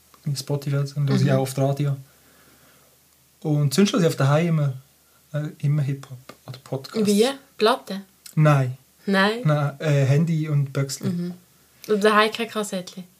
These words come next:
Speaker 1: Äh, nein, ich habe keine Kassettenrekorder daheim. Ich habe das nur, wirklich nur im
Speaker 2: Schade.
Speaker 1: Auto.
Speaker 2: Schade.
Speaker 1: Ich habe mir jetzt überlegt, ob ich eins kaufen.
Speaker 2: Mhm. Ich frage mich, warum Kassettchen sind ja eigentlich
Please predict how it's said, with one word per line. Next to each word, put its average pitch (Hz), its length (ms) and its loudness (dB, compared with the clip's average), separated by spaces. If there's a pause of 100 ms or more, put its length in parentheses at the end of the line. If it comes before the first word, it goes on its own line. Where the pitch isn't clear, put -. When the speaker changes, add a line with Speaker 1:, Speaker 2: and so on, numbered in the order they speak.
(460)
Speaker 1:
Äh, 147 320 2
nein, 151 180 2
ich - 60 -6
habe 151 100 -2
keine 147 180 0
Kassettenrekorder 151 800 -4
daheim. 143 320 -2 (220)
Ich - 60 -6
habe 160 120 8
das 156 180 2
nur, 165 220 6
wirklich 190 240 6
nur 196 180 6
im 196 60 6
Speaker 2:
Schade. 175 300 6
Speaker 1:
Auto. 156 320 0 (340)
Speaker 2:
Schade. 208 200 -6
Speaker 1:
Ich - 60 4
habe 220 100 8
mir 202 60 10
jetzt 196 100 6
überlegt, 180 280 6
ob 180 100 2
ich 170 80 4
eins 151 120 2
kaufen. 160 500 0
Speaker 2:
Mhm. 254 120 -2 (600)
Ich 208 100 -10
frage 269 300 2
mich, 302 200 -6
warum 254 320 4 (920)
Kassettchen 240 460 6
sind 226 120 2
ja 214 80 8
eigentlich 208 320 2